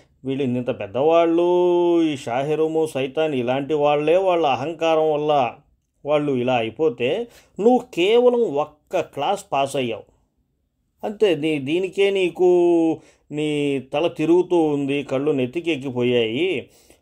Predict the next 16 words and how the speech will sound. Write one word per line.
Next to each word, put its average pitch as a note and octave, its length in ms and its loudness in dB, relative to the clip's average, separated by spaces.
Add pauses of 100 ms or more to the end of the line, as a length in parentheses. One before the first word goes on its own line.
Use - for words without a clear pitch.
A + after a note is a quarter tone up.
(140)
అప్పుడు F#3 260 0
నువ్వు F3+ 300 4
ముందుగా G#3 560 4 (1200)
చదివేశావని G3+ 720 4
చెప్పి, F#3 440 -4 (560)
'నేనంతా D#3+ 440 0
చదివేశాను, E3 800 0
అందువల్లే E3 460 0
నేను D3 200 -2
క్లాస్ C3 280 -6
ఫస్ట్ D#3 280 -4
వచ్చాను, D3+ 520 -4
నేను C3 380 0
చాలా A#2+ 180 -2
నాలెడ్జ్ C3+ 500 -4
పర్సన్ని' E3 600 -2